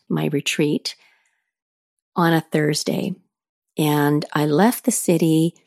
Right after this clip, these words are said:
probably around two o'clock in the afternoon.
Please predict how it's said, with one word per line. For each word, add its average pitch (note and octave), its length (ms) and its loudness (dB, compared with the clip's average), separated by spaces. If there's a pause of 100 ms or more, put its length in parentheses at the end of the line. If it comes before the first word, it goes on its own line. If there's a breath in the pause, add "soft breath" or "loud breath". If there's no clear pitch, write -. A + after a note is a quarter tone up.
(340)
probably F#4 320 4
around F#3 420 4 (140)
two - 140 -2
o'clock E3 480 -2
in F3 60 0
the E3+ 120 0
afternoon. D3+ 640 -2